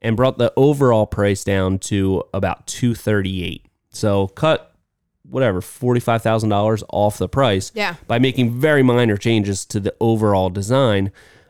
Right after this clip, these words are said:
Speaker 1: Um, and I said, "I just want you to see it like this first before I make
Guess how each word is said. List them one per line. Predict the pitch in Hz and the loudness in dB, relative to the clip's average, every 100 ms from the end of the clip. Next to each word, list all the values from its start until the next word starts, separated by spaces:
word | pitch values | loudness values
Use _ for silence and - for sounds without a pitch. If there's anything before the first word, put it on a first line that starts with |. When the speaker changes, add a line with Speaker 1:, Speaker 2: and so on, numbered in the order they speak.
| _ | _
Speaker 1:
Um, | 107 104 98 95 92 - | 0 2 2 0 -2 -2
and | 113 | -2
I | |
said, | 104 - 107 98 - _ _ _ _ | 0 0 0 -2 -8 _ _ _ _
"I | - | -4
just | 117 117 | -2 -2
want | 120 113 110 | 0 2 0
you | - 107 | -2 -2
to | 101 | -2
see | - - 185 208 | -4 -8 -4 -2
it | - | 0
like | 131 107 | -2 0
this | 113 104 | -2 -2
first | - - 165 143 101 - 110 | -8 -6 0 2 2 -2 -8
before | 110 - 135 127 | -10 -2 2 2
I | 107 | 2
make | 107 107 101 - | 2 2 0 -10